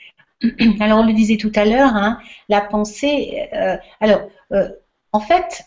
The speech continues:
on appelle notre ventre notre deuxième cerveau.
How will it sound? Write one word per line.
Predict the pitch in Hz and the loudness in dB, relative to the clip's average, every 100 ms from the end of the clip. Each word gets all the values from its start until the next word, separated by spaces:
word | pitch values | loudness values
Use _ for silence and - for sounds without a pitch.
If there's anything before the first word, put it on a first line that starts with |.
| - | -2
on | 233 | 0
appelle | 262 269 311 269 | 2 2 4 4
notre | 226 - 202 | 2 -2 -2
ventre | 214 277 294 - - | 0 -2 -4 -10 -8
notre | 226 214 - | -4 -4 -2
deuxième | 220 214 240 220 | -4 -2 -2 -2
cerveau. | - 170 170 160 | -2 -6 -4 -10